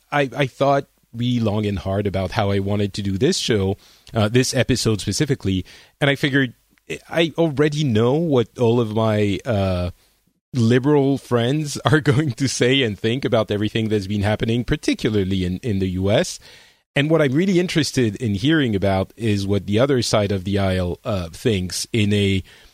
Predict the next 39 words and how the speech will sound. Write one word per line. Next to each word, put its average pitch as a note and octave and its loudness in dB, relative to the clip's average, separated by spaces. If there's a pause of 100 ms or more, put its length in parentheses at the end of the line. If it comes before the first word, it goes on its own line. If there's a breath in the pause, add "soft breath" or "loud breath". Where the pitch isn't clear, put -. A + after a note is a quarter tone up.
(340 soft breath)
collected A2+ 0
and G#2 0
reasonable, A2 2
hopefully, G2+ 0 (320)
manner. G2+ 0
I'm G#2+ 0
sure G#2 0
I'll F#2 0
have F#2 0
a, F#2 -4
a F#2 -4
couple G2 -4
of, E2+ -6
uh, F#2 -2
uh, F2+ -4 (100)
words G#2 0
about G2 -2
all G#2+ 0
of F#2 -4
that F#2+ 0
as F#2+ -4
<laughs> - -20
well. A#2 -6 (440 loud breath)
But, G#2+ -2
uh, A2+ 4
yeah, A2 2
thank B2 -2
you B2+ 0
guys G#2 0
for, G2 -2
for A2 -4
being G2 -2
here F#2+ 0
and, F#2+ -4
uh, F#2+ -2
for G2+ -2
offering G2 -2
that F2+ -4
perspective. - -12